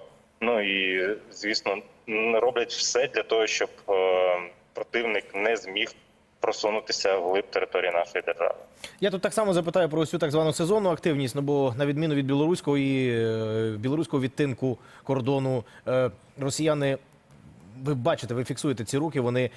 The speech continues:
Speaker 2: е, намагаються реалізовувати їх вздовж кордону і там на лінії фронту, звичайно. Ем, чи це теж пов'язано з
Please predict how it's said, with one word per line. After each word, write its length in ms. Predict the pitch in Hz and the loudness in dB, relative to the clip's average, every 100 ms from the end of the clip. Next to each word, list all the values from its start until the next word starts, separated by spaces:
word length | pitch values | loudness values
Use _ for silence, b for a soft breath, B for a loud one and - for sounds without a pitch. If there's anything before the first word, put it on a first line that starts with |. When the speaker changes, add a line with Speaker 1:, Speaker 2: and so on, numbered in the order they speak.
| B | B
Speaker 2:
е, 220 | 117 123 113 - | 0 2 0 -2
намагаються 500 | 135 127 139 127 123 | -2 0 0 0 0
реалізовувати 580 | 123 117 127 120 113 | 0 0 0 0 0
їх 240 | 120 113 - B B | -4 -4 -10 B B
вздовж 560 | 107 101 110 - 156 139 | -10 -8 -6 0 0 0
кордону 560 | 135 123 127 127 120 110 | -2 -2 0 0 -2 -4
і 220 | 110 98 B B | -6 -8 B B
там 140 | 92 | -12
на 80 | 101 | -6
лінії 280 | 127 139 127 | -2 -2 -2
фронту, 320 | 127 120 110 | -2 -4 -4
звичайно. 480 | 104 113 120 113 107 B B | -6 -2 -2 -2 -6 B B
Ем, 340 | 120 117 117 117 | -2 0 -4 -8
чи 120 | - | -8
це 140 | 156 208 | -2 0
теж 160 | 202 | 0
пов'язано 500 | - 147 143 123 127 | -2 0 0 0 -2
з 340 | 113 107 127 | -4 0 0